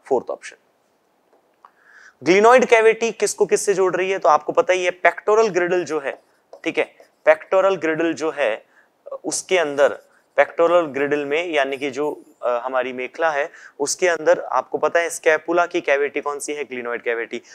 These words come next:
तो इसमें ह्यूमरस का हेड फिट है, ठीक है। ये जो शोल्डर जॉइंट है ये कौन सी बना रही है? ग्लिनोइड गुहा बना रही है। तो देखो स्कैपुला को एक्रोमियन से नहीं, क्लेविकल को स्कैपुला से नहीं,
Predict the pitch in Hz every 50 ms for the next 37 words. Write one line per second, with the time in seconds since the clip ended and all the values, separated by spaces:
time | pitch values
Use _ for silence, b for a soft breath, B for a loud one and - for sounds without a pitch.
0 | B B - 185 180 - 208 202 - - 156 156 156 170 180 190 185 - - 208
1 | 208 202 B B B B B - - - 165 165 185 180 165 - - - 143 123
2 | _ 120 101 110 104 - b b b b _ - - 185 220 214 190 165 180 165
3 | 185 180 - - 190 180 190 202 214 226 220 180 190 185 180 180 175 180 180 170
4 | - 160 160 165 160 - 180 156 160 156 151 147 156 156 156 151 156 143 117 107
5 | 139 143 143 147 160 170 139 110 131 135 131 139 127 127 120 117 110 107 107 107
6 | 107 107 B B B B B B - 175 175 190 180 202 - - - - - -
7 | - - 175 175 175 - 180 190 190 185 185 - 190 - - 151 - - - 165
8 | 175 180 185 185 196 196 190 170 - 185 170 147 127 120 120 131 131 131 b b
9 | b b b b _ - 175 170 175 180 180 202 - 214 202 196 202 - 202 190
10 | - - 190 185 185 185 185 185 180 180 175 - 175 160 143 135 123 127 131 131